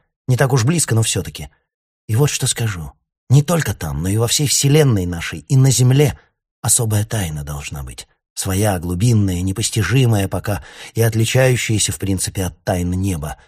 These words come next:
Может быть, скрытая для него, для высших-то, что-то невероятное, так что особый орган познания надо иметь, чтобы войти в эту тайну.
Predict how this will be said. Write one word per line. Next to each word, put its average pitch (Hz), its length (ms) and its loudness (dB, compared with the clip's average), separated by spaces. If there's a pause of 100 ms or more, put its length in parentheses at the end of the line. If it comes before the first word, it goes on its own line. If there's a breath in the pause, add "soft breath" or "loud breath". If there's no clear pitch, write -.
(240 soft breath)
Может 127 180 4
быть, 127 140 2
скрытая 139 500 2
для 117 180 2
него, 120 460 4 (400)
для 107 220 2
высших-то, - 640 -2 (280 soft breath)
что-то - 280 0
невероятное, 123 760 4
так 110 160 -2
что - 240 -2 (300 soft breath)
особый 143 480 4
орган 139 400 6
познания 139 640 6
надо 110 280 2
иметь, 104 220 2
чтобы 92 280 -4
войти 90 280 -6
в 85 40 -8
эту 85 180 -10
тайну. 80 440 -8